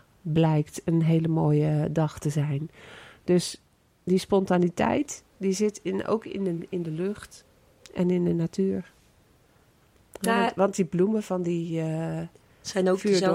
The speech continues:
Speaker 2: dezelfde kleur.
Speaker 1: is ook dezelfde kleur. Ja.
Speaker 2: Ja, ik vind hem echt wel heel tof.
Speaker 1: Ja.
Speaker 2: Dus, eh, helemaal blij mee.
Speaker 1: Ja, nou, ik zal hem in ieder geval bij de podcast, eh, op, eh, Instagram zal ik
Speaker 2: Ja.
Speaker 1: hem, eh, vermelden. Dan, eh, ziet iedereen de kaart.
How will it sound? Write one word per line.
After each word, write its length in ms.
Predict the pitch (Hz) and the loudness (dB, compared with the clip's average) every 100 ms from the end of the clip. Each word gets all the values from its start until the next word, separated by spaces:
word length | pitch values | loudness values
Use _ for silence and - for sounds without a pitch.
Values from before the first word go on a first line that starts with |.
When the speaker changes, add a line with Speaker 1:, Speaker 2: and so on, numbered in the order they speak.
| 180 190 | 0 -2
Speaker 2:
dezelfde 60 | |
kleur. 240 | 185 196 226 | -2 -4 -4
Speaker 1:
is 200 | 190 - | -6 -4
ook 240 | - 185 | -4 -4
dezelfde 420 | - 175 180 185 175 | -4 -2 -2 -2 -6
kleur. 380 | - 175 170 170 - _ _ | -4 -2 -2 -6 -18 _ _
Ja. 140 | 214 - | -6 -2
Speaker 2:
Ja, 140 | 240 | 2
ik 140 | 262 247 | 2 0
vind 40 | 269 262 | 0 2
hem 40 | |
echt 140 | 226 233 | 2 2
wel 120 | 254 | 4
heel 240 | 226 254 | 4 0
tof. 320 | 262 294 190 - | 2 0 0 2
Speaker 1:
Ja. 180 | 240 - _ _ _ _ | 0 0 _ _ _ _
Speaker 2:
Dus, 200 | - - | -14 -8
eh, 80 | 208 | -4
helemaal 300 | 208 254 214 | -4 -4 -2
blij 280 | 190 190 | 2 2
mee. 320 | 190 175 180 226 | 2 0 2 4
Speaker 1:
Ja, 240 | 233 - - | 4 2 -4
nou, 200 | - 156 | -4 -4
ik 100 | - | -4
zal 160 | - 208 | -2 0
hem 100 | 196 | 0
in 140 | 202 | -6
ieder 140 | - 220 | -6 -6
geval 280 | - 196 185 | -4 -2 0
bij 200 | 180 175 | 0 0
de 300 | 175 170 160 | 0 0 -2
podcast, 600 | - 175 - 165 160 - | -4 -8 -4 -4 -4 -4
eh, 260 | - 180 160 - | -2 0 0 -2
op, 160 | - - - _ _ _ | -6 -10 -18 _ _ _
eh, 580 | 196 190 190 190 196 190 | -4 -2 0 0 -2 -2
Instagram 580 | - 185 - - 160 156 | 0 -2 -2 -8 -6 -4
zal 160 | - 156 | -2 -2
ik 100 | 151 | 2
Speaker 2:
Ja. 100 | 226 | 2
Speaker 1:
hem, 120 | 160 | 2
eh, 160 | 147 151 | 2 0
vermelden. 580 | 151 165 147 143 - 151 | 0 0 0 -2 -4 -2
Dan, 280 | 175 160 156 | 0 2 4
eh, 60 | 156 151 | 4 2
ziet 240 | - 156 | 0 -2
iedereen 380 | - 160 147 151 | -2 0 0 -2
de 60 | |
kaart. 480 | - 151 147 156 - | -4 -4 -4 -6 -12